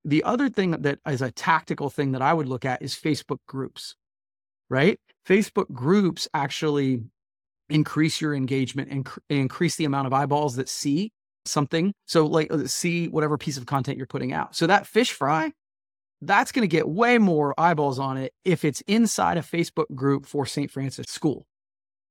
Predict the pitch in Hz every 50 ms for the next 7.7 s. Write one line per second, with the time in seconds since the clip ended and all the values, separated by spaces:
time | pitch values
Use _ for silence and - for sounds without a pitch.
0 | _ _ _ - 127 131 151 190 247 - _ - - _ _ _ - - 151 139
1 | 151 156 139 214 214 - - - 240 220 208 196 185 160 127 - - 156 156 170
2 | 233 294 294 - - - _ _ _ _ _ _ _ _ - 151 156 - - 185
3 | - 269 254 254 247 220 214 202 165 135 175 175 156 - - - 175 175 165 160
4 | - - - 135 131 127 127 147 165 185 190 196 185 151 - _ - 147 160 180
5 | 190 - 170 147 - - 170 160 - - 143 135 139 143 135 - 147 156 190 190
6 | 226 226 190 131 151 139 - 170 170 160 143 139 143 139 - - 147 127 - -
7 | 139 131 131 127 123 117 - - - - - - - -